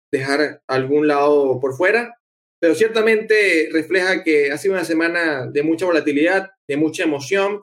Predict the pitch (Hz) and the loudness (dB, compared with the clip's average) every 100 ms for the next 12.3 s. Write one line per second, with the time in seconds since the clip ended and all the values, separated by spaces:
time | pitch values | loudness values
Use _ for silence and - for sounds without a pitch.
0 | 127 131 127 143 160 180 196 196 175 165 | -6 -4 -2 0 2 2 0 0 -2 0
1 | 170 170 165 165 170 165 151 151 165 147 | 0 0 0 -2 0 -2 -2 -2 0 0
2 | 156 165 170 196 156 - 135 139 156 156 | 2 0 0 0 -2 -4 -8 -4 -2 0
3 | 156 147 147 147 147 143 147 151 139 135 | 0 -2 -2 -2 0 0 -2 0 0 -2
4 | 131 139 127 143 139 - 110 - 202 - | -2 -4 -2 -4 -2 0 0 0 -6 -8
5 | _ _ _ _ _ 165 156 196 196 180 | _ _ _ _ _ -2 0 2 2 2
6 | 170 165 170 175 170 - _ _ _ 156 | 2 2 2 0 -2 -12 _ _ _ 2
7 | 156 151 143 143 139 135 - - 190 190 | 4 6 6 4 2 0 -6 -4 -2 0
8 | 180 143 127 123 107 - _ - 151 143 | 0 0 0 -2 -4 -10 _ -12 -10 -2
9 | 175 170 147 131 123 120 _ _ _ _ | 2 4 4 0 -4 -10 _ _ _ _
10 | - 147 143 151 190 208 185 214 247 - | -2 0 2 0 0 0 0 0 0 -2
11 | 143 147 151 156 170 180 - _ _ 160 | -4 -4 -2 -2 -2 -2 -4 _ _ -4
12 | 170 - | -4 -6